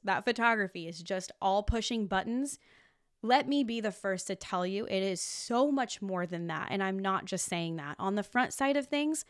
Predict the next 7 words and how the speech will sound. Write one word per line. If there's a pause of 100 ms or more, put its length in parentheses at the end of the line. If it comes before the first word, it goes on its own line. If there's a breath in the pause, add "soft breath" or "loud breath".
(340 soft breath)
A
K
A
doing
photography
itself,
that's